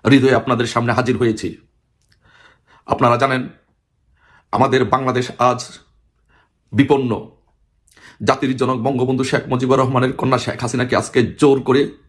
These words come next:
আজকে বাংলাদেশ থেকে বিতাড়িত করা হয়েছে, তাকে ক্ষমতা থেকে অপসারণ করা হয়েছে। তাই আজকে আমরা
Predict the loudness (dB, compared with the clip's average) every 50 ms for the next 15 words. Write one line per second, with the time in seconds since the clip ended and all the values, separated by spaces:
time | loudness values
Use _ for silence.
0 | _ _ _ -20 -20 -20 -20 -20 -20 -20 -20 _ _ _ _ -8 -4 -2 -2 -2
1 | 4 4 4 4 4 -2 -8 -18 _ _ _ _ _ _ _ _ _ _ _ _
2 | _ _ _ -2 -2 -2 0 0 -2 -2 -2 -4 -4 -8 -10 -6 -4 -6 -6 -6
3 | -12 _ _ _ _ _ _ -20 _ _ _ _ _ _ _ _ _ _ _ _
4 | _ _ _ _ _ _ _ _ _ _ 2 2 4 4 4 2 2 0 -2 0
5 | 2 2 4 4 2 2 0 -4 -6 -4 -4 -4 -4 -4 -4 -2 -2 0 0 0
6 | 0 0 -2 0 -2 -2 0 0 0 0 0 0 0 2 2 2 0 0 -2 -6
7 | -6 -6 -10 -20 _ _ _ _ _ _ _ _ _ _ _ _ _ _ _ _
8 | _ _ _ -20 -20 _ _ 0 2 2 4 2 0 0 0 2 2 2 2 0
9 | -2 -2 -4